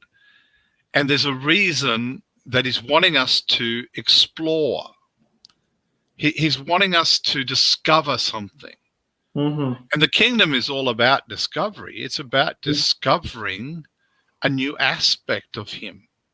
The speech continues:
Speaker 2: Mm-hmm.
Speaker 1: a new dimension of his nature, something new, something, something that is, uh, is waiting for us to search out,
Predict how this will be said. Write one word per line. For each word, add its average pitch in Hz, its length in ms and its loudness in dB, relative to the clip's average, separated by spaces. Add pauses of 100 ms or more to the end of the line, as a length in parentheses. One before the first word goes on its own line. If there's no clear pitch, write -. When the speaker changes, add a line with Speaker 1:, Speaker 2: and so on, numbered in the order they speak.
(300)
Speaker 2:
Mm-hmm. 139 460 -4
Speaker 1:
a 135 80 2
new 147 360 -2 (100)
dimension 139 640 2
of 113 240 -6
his 113 260 -8
nature, 123 600 -2 (760)
something 156 640 2
new, 143 500 0
something, 135 880 0 (320)
something 147 520 0
that 135 240 0 (120)
is, 127 500 2 (1040)
uh, 113 540 4 (640)
is 123 240 -4
waiting 143 340 4
for 127 220 -8
us 120 260 -2
to 120 340 -8
search 135 440 0
out, - 320 0